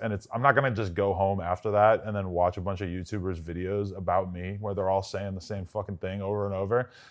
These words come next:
So, I mean, I watch a little bit of that shit, but for the most part, it's just kinda in one ear, out the other, 'cause, you know, I'm having a good time. I'm doing content that I like on camera with people that I like. So all the criticism just kinda,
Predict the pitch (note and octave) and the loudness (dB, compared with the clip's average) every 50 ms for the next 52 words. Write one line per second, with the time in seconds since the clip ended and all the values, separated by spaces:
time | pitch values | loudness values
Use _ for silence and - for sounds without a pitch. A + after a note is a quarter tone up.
0 | - _ _ _ - - B2+ A#2+ A#2 A#2+ B2 B2+ B2 C3 C#3+ D3+ D3 - - G2+ | -20 _ _ _ -2 6 10 10 10 10 10 10 10 10 12 12 10 10 8 4
1 | G2+ A2+ A2 G#2+ G2 G2+ G2 G2 G2 F#2+ F2+ - - - G2 F#2+ D2+ D2 F#2 F2+ | 6 6 6 6 4 4 4 4 4 2 0 0 -2 0 0 0 0 0 -2 -2
2 | E2 - G2+ F2+ F2 F2 F2+ F2+ F2 - - F#2 F2 E2+ E2 E2+ F2 - - E2 | -2 -2 -4 -2 -2 -2 -2 -2 -4 -2 0 2 2 4 2 0 -2 -6 -6 -10
3 | D#2+ - - - E2+ D2 D2 C#2+ D2+ E2 E2 E2 E2+ E2+ E2 E2 E2 E2 E2 E2 | -10 -10 -10 -10 -10 -10 -10 -10 -10 -10 -8 -8 -8 -6 -6 -6 -6 -4 -4 -4
4 | E2 - F#2+ F2+ E2+ E2+ E2+ E2+ E2+ D#2+ - F#2 E2+ D#2 D2+ - - _ _ _ | -4 -4 -4 -2 -2 -2 -2 -2 -4 -6 -6 -6 -6 -6 -8 -12 -16 _ _ _
5 | _ _ _ _ _ - A#2 A#2+ C3+ C#3 C3 C3 B2 A#2 A2+ G#2+ A#2 G2+ - A#2+ | _ _ _ _ _ -4 0 2 4 8 8 8 8 6 4 4 4 2 4 6
6 | A2 G#2 G#2 G2+ G2+ G2+ G2 G2+ G2+ F#2+ F2+ - G#2+ G2+ F#2 - G#2 F2 F#2+ F#2+ | 6 6 6 6 4 2 0 0 0 -2 -2 0 0 0 0 0 -2 0 2 2
7 | G2 F#2+ F#2 F2+ F#2 F#2+ F#2+ F2+ - - - - A2 G#2 F#2+ F2+ - G#2+ G2+ G2 | 4 2 2 2 0 0 0 -2 -6 -10 -10 -6 -4 -4 -4 -4 -4 -2 -2 -2
8 | G2 G2 F#2+ F#2+ F#2 G2+ G#2 - - - G#2+ G2 - F#2+ F2+ F#2 F#2 F#2 F#2 F2+ | 0 0 0 0 2 0 0 0 -2 -4 -4 -2 0 0 0 2 4 4 4 4
9 | F2+ F2+ F2 F2 F2 - _ _ - - - _ _ _ _ - - - - G2 | 4 2 2 2 0 -4 _ _ -20 -20 -20 _ _ _ _ -20 -10 -2 0 2
10 | F#2 F2 E2 E2 - E2 G#2 G2+ F#2+ F2+ F2 D#2+ - - - F#2 E2 D#2+ - F2+ | 4 4 2 0 2 4 4 4 4 4 0 -4 -4 -4 -2 -2 -2 -2 -6 -6
11 | E2 E2 E2+ E2+ D#2+ E2 D#2+ - - - D#2+ D#2 D#2 D2 D2 | -6 -6 -6 -6 -6 -8 -10 -10 -8 -8 -8 -8 -8 -10 -10